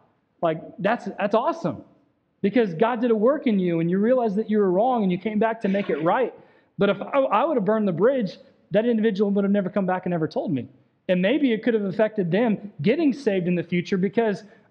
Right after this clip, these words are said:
I was just as mean and violent as they were. But going back, despite everything that happened at Pamphylia, back in Acts chapter thirteen,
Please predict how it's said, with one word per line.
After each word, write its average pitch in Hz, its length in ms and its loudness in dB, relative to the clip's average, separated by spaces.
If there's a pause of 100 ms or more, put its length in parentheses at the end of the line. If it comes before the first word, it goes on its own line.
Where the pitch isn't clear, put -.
I 277 180 4
was 226 240 -2
just 247 320 0
as 202 180 2
mean 240 320 2
and 220 160 2
violent 254 500 0 (240)
as 214 240 0
they 262 160 2
were. 202 340 0 (1400)
But 196 100 2
going 262 300 2
back, 233 480 -2 (340)
despite 240 520 0
everything 285 540 2
that 240 140 0
happened 233 460 0
at 185 120 -4
Pamphylia, 185 640 0 (560)
back 202 220 0
in 220 80 0
Acts 214 220 -4
chapter 208 200 -2
thirteen, 175 600 -2